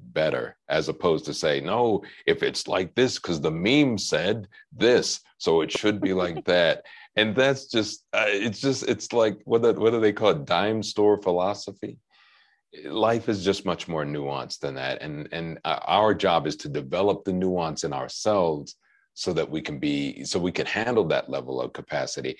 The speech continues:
Speaker 1: as opposed to looking for these little drop phrases. I, yeah, I, that drives me crazy. I have to tell you, that's one of those things
Speaker 2: <laughs>
Speaker 1: that just drives me crazy to hear people th-,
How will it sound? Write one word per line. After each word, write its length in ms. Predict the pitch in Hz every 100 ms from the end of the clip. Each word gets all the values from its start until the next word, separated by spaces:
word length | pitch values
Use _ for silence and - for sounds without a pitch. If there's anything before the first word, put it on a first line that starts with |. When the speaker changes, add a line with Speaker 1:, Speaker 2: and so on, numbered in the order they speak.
| - -
Speaker 1:
as 220 | 104 120 101
opposed 320 | 98 85 -
to 40 |
looking 340 | 82 80 - 147
for 180 | - 69
these 300 | 73 131 -
little 320 | 76 76 69
drop 400 | 62 80 71 -
phrases. 720 | - 73 69 62 50 - - -
I, 220 | 67 - - _ _ _ _ -
yeah, 580 | - 90 113 120 101 - - -
I, 220 | 90 73
that 240 | 85 107 87
drives 340 | 190 165 101
me 140 | 92 82
crazy. 380 | 98 90 76
I 80 | 78 92 98
have 100 | 82
to 100 | -
tell 140 | 101
you, 100 | 80
that's 160 | 82 98
one 140 | 101
of 100 | 95
those 200 | 82 80
things 360 | 92 82 78 - -
Speaker 2:
<laughs> 180 | - -
Speaker 1:
that 80 | 131
just 160 | 139 117
drives 320 | 110 117 98
me 100 | 87
crazy 460 | 78 90 82 71 69
to 140 | 71
hear 160 | 80 80
people 340 | 82 - 76
th-, 160 | 71